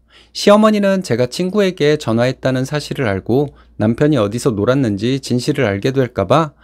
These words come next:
두려워서 제게 먼저 욕을 시작한 것 같습니다. 그동안 시어머니는 본 모습을 숨기고 저를 대하느라 얼마나 힘들었을까요? 입으로 똥을 싸지르는 쓰레기들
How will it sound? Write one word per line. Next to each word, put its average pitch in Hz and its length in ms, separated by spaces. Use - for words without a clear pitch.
두려워서 147 720
제게 190 260
먼저 160 320
욕을 123 320
시작한 175 440
것 156 120
같습니다. 120 800
그동안 202 360
시어머니는 196 800
본 117 120
모습을 127 380
숨기고 139 560
저를 113 280
대하느라 110 600
얼마나 101 460
힘들었을까요? 147 880
입으로 131 460
똥을 180 220
싸지르는 175 560
쓰레기들 160 680